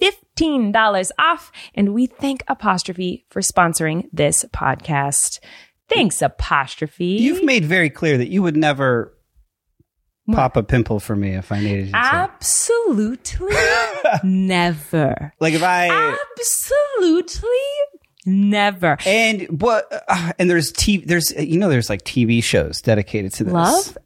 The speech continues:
Speaker 1: I could vomit.
Speaker 2: I feel like there's also
Speaker 1: I
Speaker 2: YouTube
Speaker 1: am
Speaker 2: channels where they're literally just popping things.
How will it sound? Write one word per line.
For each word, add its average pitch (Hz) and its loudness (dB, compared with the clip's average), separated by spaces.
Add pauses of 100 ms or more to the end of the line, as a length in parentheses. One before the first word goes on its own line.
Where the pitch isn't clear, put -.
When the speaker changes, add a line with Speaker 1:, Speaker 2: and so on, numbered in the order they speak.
(480)
Speaker 1:
I 208 2
could 285 -2
vomit. 151 -4
Speaker 2:
I 123 4
feel 180 2
like 165 -2
there's 143 0
also 131 0
Speaker 1:
I 247 2
Speaker 2:
YouTube 349 2
Speaker 1:
am - 2
Speaker 2:
channels 110 0
where 113 2
they're 107 0
literally 113 2
just 104 -4
popping 117 2
things. 101 -2